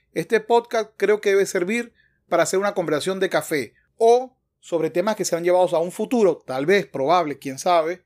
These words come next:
a video en YouTube, y en general, realmente para probar cómo funciona esto del podcast. Me imagino que son personas que de repente están caminando, haciendo ejercicio, o de repente están en el carro y desean escuchar algo, pues, que de repente les llene más.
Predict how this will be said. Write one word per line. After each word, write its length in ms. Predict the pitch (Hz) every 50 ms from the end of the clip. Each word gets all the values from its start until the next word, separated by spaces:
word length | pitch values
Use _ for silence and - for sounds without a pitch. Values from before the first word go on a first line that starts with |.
| _ _ _ _ _ _ _ -
a 220 | 165 165 175 180 175
video 320 | 151 156 147 139 135 135
en 80 | 151 170
YouTube, 420 | 196 214 202 262 240 233 240 - _ _ _ _ _ _ _
y 140 | - 160 175
en 80 | 175 170
general, 440 | 175 185 202 240 277 277 302 311 _ _ _ _ _ _
realmente 420 | - 196 208 214 240 247 226 277
para 220 | - - 208 185 180
probar 280 | 175 170 170 196 226
cómo 180 | - 226 220 226
funciona 360 | - - 185 - 190 185 185
esto 160 | 180 - -
del 80 | 156 147
podcast. 580 | - - 143 131 - - - - - - - _ _ _ _ -
Me 80 | 170
imagino 400 | 180 190 185 180 214 226 254 247
que 120 | - 220 196
son 300 | - - 208 202 202 190
personas 400 | 226 208 180 170 190 202 208 -
que 120 | - 175
de 100 | 165 151
repente 320 | 143 147 143 151 160 165
están 180 | 170 - 170 156
caminando, 400 | 147 156 143 143 156 170 190 196
haciendo 260 | 175 - 160 147 143
ejercicio, 680 | 147 151 135 131 - 214 208 180 - 208 190 190 196 196 _ _ _ _ _ -
o 200 | - 147 151 151
de 120 | 151 147 135
repente 500 | 139 139 135 147 147 147 151 151 165 160
están 240 | 143 - 156 143
en 80 | 147 151
el 140 | 151 143 135
carro 520 | - 226 214 202 190 202 214 226 220 - _ _ _ _ _
y 120 | - 175 170
desean 380 | 160 160 147 - 170 160 170
escuchar 340 | 175 - 180 - - 165 156
algo, 300 | 156 156 170 180 190 185
pues, 160 | - 147 127
que 280 | - - 143 139 135 131
de 140 | 135 139 139
repente 320 | 131 117 127 139 135 151
les 100 | 147 139
llene 180 | 131 143 131 123
más. 240 | 120 107 101 _